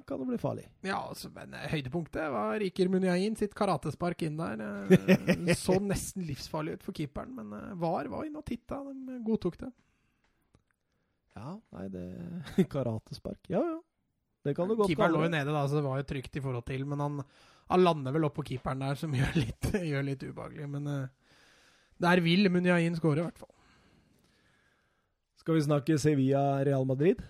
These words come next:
Speaker 2: Ja.
Speaker 1: Ja, vi kan jo forresten nevne at Athletic, eh, de leder vel nå? Ja, det gjør de.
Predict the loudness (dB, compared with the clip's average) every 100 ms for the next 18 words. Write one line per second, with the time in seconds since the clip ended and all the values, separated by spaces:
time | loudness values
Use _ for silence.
0 | -20 _ -4 -4 -6 _ _ _ _ -20
1 | -20 _ _ _ _ _ 2 2 4 4
2 | 4 4 4 4 2 0 2 0 2 2
3 | 2 2 0 -4 -2 -2 0 0 0 0
4 | -4 -2 -4 -8 _ _ _ _ _ _
5 | _ _ _ -6 -6 -6 -2 -2 -2 -4